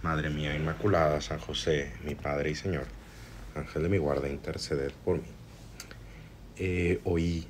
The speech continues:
en el Evangelio tenemos esta, este pasaje de San Lucas, cuando Jesús expulsa a un demonio que era mudo. Y dice, la multitud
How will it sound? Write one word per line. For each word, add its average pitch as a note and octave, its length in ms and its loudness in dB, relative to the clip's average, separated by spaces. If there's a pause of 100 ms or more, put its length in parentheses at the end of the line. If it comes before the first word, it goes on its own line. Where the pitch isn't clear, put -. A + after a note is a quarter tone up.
(120)
en E2+ 120 -2
el D2+ 120 0
Evangelio D2 640 -2
tenemos D2 560 -4
esta, C#2+ 880 -6
este - 200 -2
pasaje - 500 -6 (100)
de D#2+ 100 -4
San D2+ 160 -4
Lucas, - 440 -6 (540)
cuando E2+ 280 2
Jesús - 520 0
expulsa - 560 -2
a E2+ 80 -4
un D#2+ 140 0
demonio D2 460 -2 (320)
que - 100 -6
era C#2+ 100 -6
mudo. E2+ 260 0 (1120)
Y E2 300 -2
dice, D#2+ 420 0
la D#2+ 120 2
multitud D#2 520 0